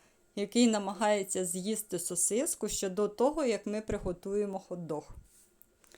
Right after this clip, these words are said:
Отже, готуємо далі. Розріз наповнюємо кетчупом. Я змащую не лише низ,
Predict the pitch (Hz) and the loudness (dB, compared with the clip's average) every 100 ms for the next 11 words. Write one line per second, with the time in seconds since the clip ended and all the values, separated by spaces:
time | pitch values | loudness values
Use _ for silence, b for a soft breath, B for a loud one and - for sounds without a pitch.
0 | b b b b b b b - - b | b b b b b b b -20 -20 b
1 | b b b b - 240 254 254 247 202 | b b b b 2 4 6 4 4 2
2 | 208 208 208 208 190 170 160 131 - _ | 2 2 2 -2 2 2 2 -2 -10 _
3 | _ _ b b b b b b b 190 | _ _ b b b b b b b 2
4 | 208 226 277 330 339 269 214 - 220 277 | 6 6 4 2 2 2 2 4 4 6
5 | 277 247 226 214 - 196 170 - 254 269 | 6 4 2 0 2 4 4 0 -2 6
6 | 330 392 381 - 247 269 233 240 233 214 | 6 6 -4 -4 4 6 6 4 4 2
7 | - - 202 196 185 _ _ _ _ _ | -2 -4 -2 -2 -8 _ _ _ _ _
8 | _ 208 220 220 220 294 381 302 220 180 | _ 0 4 4 2 4 4 4 4 2
9 | - | -6